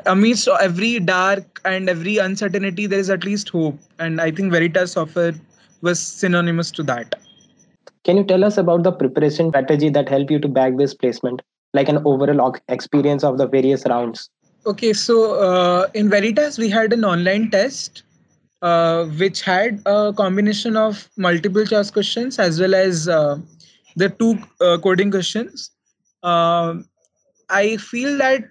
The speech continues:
Speaker 1: uh, the M C Qs were a bit tricky, but the coding questions were standard and I was able to solve them, uh, one completely and other, uh, partially.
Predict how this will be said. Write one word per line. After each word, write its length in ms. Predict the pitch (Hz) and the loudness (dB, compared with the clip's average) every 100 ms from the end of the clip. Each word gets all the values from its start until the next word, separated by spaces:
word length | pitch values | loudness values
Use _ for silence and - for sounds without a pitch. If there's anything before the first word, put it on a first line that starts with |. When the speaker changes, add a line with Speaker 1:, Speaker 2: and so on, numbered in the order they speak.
| - | -2
Speaker 1:
uh, 220 | 185 185 | 0 0
the 340 | 175 202 196 190 | 0 0 2 2
M 180 | 190 190 | -2 -2
C 140 | 240 | -6
Qs 360 | 208 240 240 226 | -6 -6 -2 0
were 60 | |
a 40 | 214 | -2
bit 500 | 175 170 185 185 - | -4 -4 -2 -2 -4
tricky, 460 | 180 175 - 269 | -6 -6 -8 -6
but 460 | 233 170 202 196 - | -4 0 0 0 -10
the 160 | 175 185 | -10 -8
coding 380 | 180 185 214 220 | -4 -2 -2 -4
questions 500 | 208 - 220 214 208 | -6 -6 -6 -6 -2
were 140 | 208 | -2
standard 640 | 202 196 160 170 214 240 | -2 -4 -2 -2 -2 -2
and 200 | 196 185 | -4 -2
I 40 | 180 | -2
was 180 | 180 | -2
able 260 | 170 156 175 | -2 0 -2
to 80 | 185 | -2
solve 360 | - 151 147 | -2 -2 -2
them, 240 | 175 202 220 - _ _ _ _ | 0 -2 -2 -10 _ _ _ _
uh, 220 | 170 170 170 | -2 0 2
one 300 | 180 220 233 | 2 0 0
completely 680 | 220 196 220 240 240 285 | 0 -2 -4 -6 -4 -2
and 180 | 285 233 | 0 0
other, 480 | 208 175 214 226 247 226 | -2 0 0 2 0 0
uh, 200 | 202 175 | 0 0
partially. 760 | 156 160 160 - 220 208 294 | 0 -2 -2 -4 -2 -2 -6